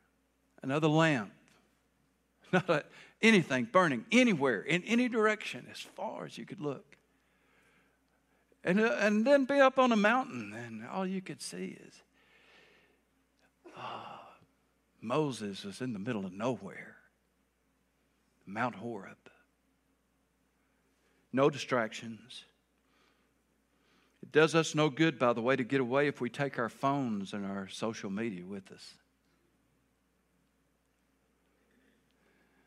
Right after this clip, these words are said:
But then I had to think also that for Moses, the place where he had an encounter with God was also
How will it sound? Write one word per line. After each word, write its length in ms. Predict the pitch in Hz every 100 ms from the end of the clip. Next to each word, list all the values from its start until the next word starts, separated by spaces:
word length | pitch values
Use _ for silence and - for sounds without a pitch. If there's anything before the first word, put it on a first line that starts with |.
| _
But 120 | - -
then 360 | 190 202 180 -
I 200 | 156 151
had 200 | 147 175
to 80 | 160
think 220 | 156 180
also 460 | 175 196 - 143 165
that 160 | 156 139 - - - - _
for 140 | -
Moses, 680 | 175 196 247 170 170 190 165 - _ _ _ _ _ _ _ _
the 80 | -
place 320 | - 190 190
where 120 | 190 175
he 180 | 185
had 140 | 190 170
an 120 | 156
encounter 400 | 147 170 175 165
with 180 | 139 123
God 300 | 156 170 160
was 180 | 139 143
also 400 | 165 170 151